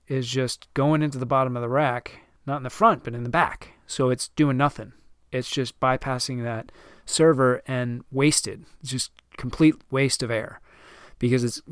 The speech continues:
getting cold air back to the crack units, which is making them run less efficiency, which is really costing money.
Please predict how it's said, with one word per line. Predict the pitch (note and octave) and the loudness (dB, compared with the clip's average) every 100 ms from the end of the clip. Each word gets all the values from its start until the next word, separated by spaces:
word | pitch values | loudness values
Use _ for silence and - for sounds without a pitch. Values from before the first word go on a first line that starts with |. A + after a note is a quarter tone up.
| B2+ | -4
getting | C#3 C#3+ C3+ B2+ | 2 2 2 0
cold | - D#3 | 2 4
air | C3+ B2+ | 6 4
back | A#2 B2 - | 2 -4 -4
to | |
the | B2 | -6
crack | - B2 A2+ | -4 -4 -2
units, | A#2+ A#2 B2 | -6 -6 -8
which | A#2 | -8
is | B2 | 0
making | C#3+ C#3 C3+ | 0 0 0
them | C3 B2 | 0 0
run | A#2+ A#2 | 0 -2
less | A#2 - | -2 -4
efficiency, | - - A#2 - A2+ A2+ - - - - - _ - | -6 -6 -6 -6 -6 -8 -12 -20 -20 -20 -20 _ -6
which | C3 B2 - - - - | 0 2 2 -2 -6 -6
is | B2+ B2+ A#2+ A#2+ A2+ - - - _ _ _ _ _ _ _ _ - | -4 -2 0 0 0 0 -2 -6 _ _ _ _ _ _ _ _ -8
really | C3+ D3+ D#3+ D#3 C#3 | 2 6 8 8 4
costing | - A#2 - A#2 | 0 -4 -4 -8
money. | G#2+ A2 | -10 -12